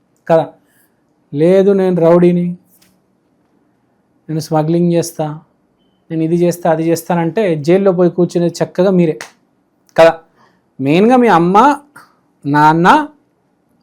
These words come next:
గురువు వీళ్ళు చెప్పింది వినాలి. మీరు ఏ రంగంలో అయినా ఉండనివ్వండి. ఇప్పుడు మీరు ఈ రా-, ఈ రంగం అంటే YouTube రంగం, మీరు YouTube రంగంలో ఉన్నారు, మీరు నాన్నగారు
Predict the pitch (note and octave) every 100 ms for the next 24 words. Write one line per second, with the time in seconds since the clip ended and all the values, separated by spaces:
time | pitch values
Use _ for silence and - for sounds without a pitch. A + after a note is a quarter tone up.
0 | C#3+ C#3 F3+ A3 F#3+ F3+ - _ _ _
1 | _ _ - _ _ _ _ _ _ _
2 | D3+ F3+ F#3 E3+ E3+ C4+ D4 G#3 A3 D#3+
3 | - _ _ _ _ _ _ _ _ _
4 | _ _ _ D#3 F3 G#3 A#3+ B3 A#3+ F3
5 | F3+ G#3 G3+ G3+ G#3 G#3 G#3 G#3+ B3 A3+
6 | G#3+ F3+ E3 E3+ F3 F3 E3+ E3 E3+ F3
7 | D#3 D#3+ F#3 F#3+ F3 G#3+ A3 D#3+ C3+ B2+
8 | B2+ _ D#3 F#3 F3+ G#3 A3+ G#3+ G3 G3
9 | G#3 A3+ E3+ B2+ - _ _ _ _ _
10 | G3+ A3+ G3 G#3 B3+ C4